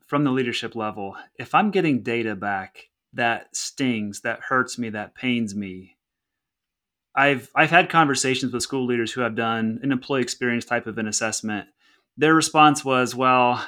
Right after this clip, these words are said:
I don't, these people don't really know what they're talking about." How, how do you get through? So I guess two different ways. One, myself, if I'm that kind of a person, there's an awareness that has to be there that I'm probably not open.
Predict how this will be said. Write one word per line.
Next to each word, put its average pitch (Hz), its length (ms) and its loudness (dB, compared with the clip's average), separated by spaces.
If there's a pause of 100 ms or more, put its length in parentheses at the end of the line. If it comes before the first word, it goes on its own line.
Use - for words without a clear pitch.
(140)
I 123 160 2
don't, 117 300 -4 (180)
these 135 200 -2
people 127 260 -6
don't 113 160 -4
really 110 180 -4
know 104 180 -4
what 98 180 -8
they're 95 100 -10
talking 90 400 -14
about." 80 340 -16 (1000)
How, 160 240 2
how 151 160 2
do 180 80 -2
you 214 140 -2
get 151 200 -4
through? 107 680 -2 (180)
So 139 480 0
I 135 100 -2
guess 139 160 0
two - 140 2
different 143 280 0
ways. 107 280 -4
One, 143 300 4
myself, 147 580 4
if 113 100 -8
I'm 160 200 4
that 151 200 2
kind 135 160 -2
of 117 60 -4
a 117 80 -4
person, 90 480 -8 (360)
there's 123 120 -2
an 131 80 0
awareness 123 500 2
that 104 140 -6
has 110 200 -4
to - 80 -14
be 107 120 -4
there 104 220 -6
that 101 160 -6
I'm 101 220 -4
probably 110 400 -4
not 98 180 -4
open. 98 480 -8